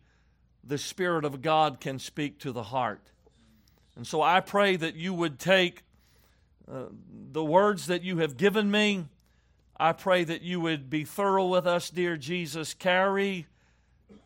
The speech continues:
carry your convicting word down deep within us.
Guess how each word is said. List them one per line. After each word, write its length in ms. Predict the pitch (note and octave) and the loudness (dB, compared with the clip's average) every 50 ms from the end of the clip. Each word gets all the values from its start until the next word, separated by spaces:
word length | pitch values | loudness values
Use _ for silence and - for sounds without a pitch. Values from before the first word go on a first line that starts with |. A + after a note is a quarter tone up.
| _ | _
carry 440 | - - F3+ F#3+ F#3+ F#3+ F#3 F3+ F3 | -2 2 4 4 4 4 4 2 0
your 640 | E3+ D#3+ D#3+ F3 F3+ F3+ F#3 F3+ F3 E3+ E3 D#3 - - _ _ _ _ _ _ _ _ _ _ _ | 0 -2 -2 0 2 4 4 4 4 2 -2 -4 -8 -14 _ _ _ _ _ _ _ _ _ _ _
convicting 960 | - - E3+ D#3 D3+ C#3 A#2+ D#3 F#3+ G3 - - - G3 G3 F3+ F3 E3+ E3 | -8 -6 -6 -4 -6 -4 0 0 0 0 -2 -6 -4 -4 -4 -2 -2 -2 0
word 560 | E3 E3 D#3+ D3+ C#3+ C#3+ C#3+ C#3 C3+ C3 B2 | 2 2 2 2 2 0 -4 -6 -10 -8 -4
down 480 | D#3 D#3+ E3 D#3+ D#3+ D#3 D#3 C#3+ C3 A#2 | -2 -2 0 -2 -2 -4 -6 -8 -8 -4
deep 340 | A#2+ D#3+ E3+ F3+ F#3 - _ - | -2 -2 -2 -2 -4 -8 _ -12
within 400 | D#3+ E3+ E3 E3 - D3 C#3 C3 | -8 -6 -6 -4 -4 -4 -4 -4
us. 460 | C3 B2+ B2+ C3 - - - - - | -4 -8 -8 -10 -14 -16 -18 -20 -20